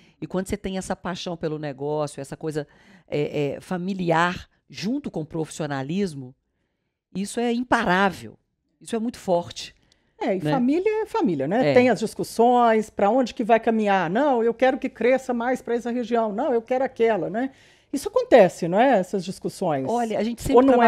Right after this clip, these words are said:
Speaker 1: trabalhou muito
Speaker 2: tanto?
Speaker 1: na unanimidade. Sempre ia pra
Speaker 2: Uhum.
Speaker 1: uma mesa, se discutia no sentido de qual é o
Speaker 2: Votava?
Speaker 1: melhor negócio. Votação. Quando não chegava, era,
Speaker 2: Ah.
Speaker 1: era a tal da votação. Então, sempre tinha votação.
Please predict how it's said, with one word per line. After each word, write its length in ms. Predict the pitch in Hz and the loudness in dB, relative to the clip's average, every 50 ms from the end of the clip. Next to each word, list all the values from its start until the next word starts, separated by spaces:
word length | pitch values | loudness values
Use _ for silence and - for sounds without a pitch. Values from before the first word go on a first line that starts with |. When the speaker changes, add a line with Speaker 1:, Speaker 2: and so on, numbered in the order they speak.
| 226 214 | 6 6
Speaker 1:
trabalhou 80 | 220 | 6
muito 280 | 214 214 208 202 269 - | 4 4 4 4 4 2
Speaker 2:
tanto? 100 | 247 202 | 0 0
Speaker 1:
na 60 | 175 | 0
unanimidade. 800 | 151 143 - 202 202 196 180 151 135 131 123 123 117 - - - - | 2 0 0 -2 -2 -2 0 0 0 0 0 -4 -6 -10 -16 -12 -8
Sempre 360 | 170 180 185 190 170 165 196 | -6 -4 -4 -2 -2 -2 -2
ia 100 | 185 180 | 0 0
pra 100 | 180 180 | 0 -2
Speaker 2:
Uhum. 60 | 175 | -2
Speaker 1:
uma 120 | 170 165 160 | -2 -2 -2
mesa, 480 | 151 147 151 156 175 185 196 190 196 | -2 0 0 2 2 2 0 -2 -6
se 160 | 190 - 180 | -10 -10 -12
discutia 800 | 156 160 180 170 - - 170 151 - - - 190 196 208 220 208 | -10 -10 -12 -12 -12 -14 -14 -12 -10 -10 -8 -6 -2 0 0 0
no 80 | 202 202 | 0 -4
sentido 420 | - - 185 - - - 185 165 | -8 -10 -10 -10 -8 -10 -2 0
de 80 | 196 185 | 0 2
qual 180 | - 196 190 196 | 4 6 6 6
é 20 | |
o 180 | 208 196 196 185 | 8 8 6 6
Speaker 2:
Votava? 60 | 180 | 6
Speaker 1:
melhor 280 | 185 180 170 170 165 | 4 4 4 2 2
negócio. 440 | 165 160 156 143 160 165 185 - - _ _ _ _ | 2 0 0 0 0 -2 -2 -6 -12 _ _ _ _
Votação. 560 | - 131 147 202 220 - 202 185 190 - - | -18 -8 -6 -6 -4 -2 -4 -4 -4 -8 -10
Quando 200 | - - 220 220 | -8 -8 -6 -4
não 80 | 220 185 | -2 0
chegava, 260 | 180 170 175 185 175 | 2 2 4 4 4
era, 160 | 196 196 190 | 6 4 4
Speaker 2:
Ah. 80 | 190 190 | 4 4
Speaker 1:
era 320 | 180 185 190 180 - - - - - - - _ | 4 4 4 4 2 -2 -8 -18 -20 -20 -20 _
a 100 | - - 175 | 0 0 0
tal 220 | - - 226 247 | 2 2 0 2
da 80 | 220 214 | 2 0
votação. 680 | 202 202 202 - - 190 170 - - 160 135 117 - - _ _ _ _ _ _ - | 0 0 -2 0 0 0 0 0 -2 -4 -4 -4 -8 -14 _ _ _ _ _ _ -10
Então, 200 | 330 - 208 196 | -8 -6 -8 -4
sempre 360 | - - 240 240 240 240 226 | 0 0 0 0 0 -4 -8
tinha 260 | - - 196 214 202 | -8 -6 -4 -2 -2
votação. 540 | 170 190 202 - 196 190 185 - 175 131 | 0 -2 -2 -2 -4 -4 -4 -4 -6 -8